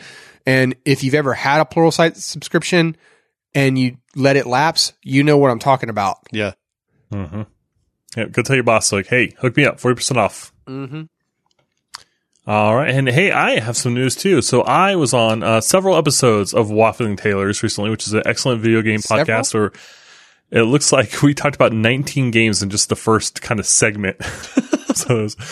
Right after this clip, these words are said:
Speaker 3: there's more to go on. We definitely did some, some waffling. I also talked about, uh, third-party Nintendo controllers. Remember,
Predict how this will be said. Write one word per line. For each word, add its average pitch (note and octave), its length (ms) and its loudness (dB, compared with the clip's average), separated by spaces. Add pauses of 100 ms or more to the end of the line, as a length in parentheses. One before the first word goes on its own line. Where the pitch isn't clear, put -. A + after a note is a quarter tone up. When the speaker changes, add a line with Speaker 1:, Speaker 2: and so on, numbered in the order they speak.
(180)
Speaker 3:
there's A2+ 220 2
more C#3 300 6
to C#3 40 6
go B2+ 160 4
on. A#2+ 80 0
We G#2+ 80 2
definitely C3 440 2
did A#2 60 0
some, A#2 280 -2
some A#2 180 -2
waffling. A2 400 4
I G2+ 80 4
also A2+ 320 0
talked A#2+ 200 -2
about, G#2 280 2
uh, G2+ 140 6
third-party A#2+ 600 2
Nintendo G#2 520 0
controllers. C#3+ 520 0
Remember, A2 160 0